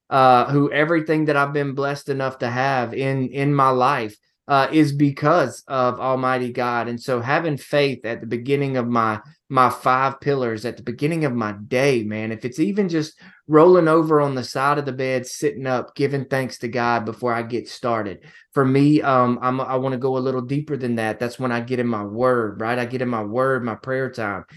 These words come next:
And so i-, if, if I can end the day having spent time in my faith, time in my family, time in my finance, my fitness, and my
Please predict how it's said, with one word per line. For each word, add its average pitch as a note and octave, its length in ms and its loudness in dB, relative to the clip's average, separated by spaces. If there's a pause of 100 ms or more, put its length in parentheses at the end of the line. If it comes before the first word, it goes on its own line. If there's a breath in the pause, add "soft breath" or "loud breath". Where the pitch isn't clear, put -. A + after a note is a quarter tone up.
(280 soft breath)
And C#3 180 0
so B2 500 4
i-, D3 200 4
if, D#3+ 260 0
if D#3 220 4
I F#3+ 220 2
can B3+ 340 -2
end A#3 360 0
the A#3+ 100 -4
day C3+ 440 2 (300)
having D#3 320 2
spent E3+ 380 -6
time F3+ 380 4
in G#3 120 -2
my G3+ 200 2
faith, A#2+ 480 -6 (440 soft breath)
time F#3 400 6
in F#3+ 160 0
my F#3 280 2 (100)
family, C3+ 600 0 (360)
time F#3 360 6
in F#3 140 2
my F3 240 4
finance, F3 800 0
my C3 200 -2
fitness, G3+ 1040 -4 (120)
and D#3 240 4
my C#3 240 2